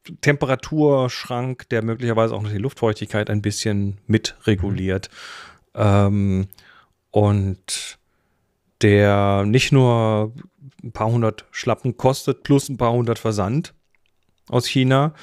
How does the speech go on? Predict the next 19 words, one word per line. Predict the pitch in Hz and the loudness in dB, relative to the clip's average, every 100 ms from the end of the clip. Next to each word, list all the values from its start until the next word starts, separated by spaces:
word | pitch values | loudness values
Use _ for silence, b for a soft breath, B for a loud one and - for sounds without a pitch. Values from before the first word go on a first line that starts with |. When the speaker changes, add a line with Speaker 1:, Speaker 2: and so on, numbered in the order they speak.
| B B B | B B B
Speaker 1:
sondern | - 120 123 113 | 0 2 4 2
der | 113 | 2
dann | 113 113 113 113 - | 2 0 -2 -4 -4
auch | 104 107 - | 0 0 0
noch | 110 101 - - _ _ _ _ _ 170 - | -4 -4 -10 -20 _ _ _ _ _ -20 -20
jedes | 127 113 104 - | -12 -6 -4 -4
Jahr | 90 78 - | -4 -4 -4
irgendwie, | 110 92 90 90 87 85 92 | -4 -2 -4 -2 -2 -4 -6
was | - 95 | -6 -4
weiß | 87 - | -4 -6
ich, | - - | -8 -8
Fettstrom | 92 - - - 95 92 - | -8 -6 -6 -2 -2 -2 -6
frisst. | - - 98 - - - _ _ _ _ _ _ - | -12 -6 -4 -4 -6 -18 _ _ _ _ _ _ -8
Um | 104 | -4
seine | 101 92 | -2 -2
Arbeit | 78 85 87 | -2 -4 -8
zu | - | -10
verrichten. | - - 92 - - 90 B B B B B - | -14 -14 -16 -14 -12 -12 B B B B B 0
Ähm, | 117 120 123 120 | 2 4 2 -2